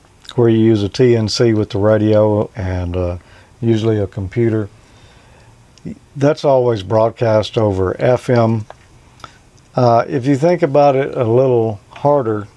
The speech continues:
you know, we were talking earlier about you can use a handy-talkie to receive satellites. I haven't seen a,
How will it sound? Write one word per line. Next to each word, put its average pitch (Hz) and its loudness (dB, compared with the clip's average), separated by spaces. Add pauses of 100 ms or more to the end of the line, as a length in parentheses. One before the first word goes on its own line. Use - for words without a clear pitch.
(500)
you 135 -2
know, 117 4
we 131 4
were 131 0
talking 127 -2
earlier 120 0
about 107 0 (360)
you 139 2
can 123 -2
use 123 2
a 107 0
handy-talkie 131 0 (200)
to 127 0
receive 117 0
satellites. 139 0 (1200)
I 151 2
haven't 180 -2
seen 160 0
a, 113 2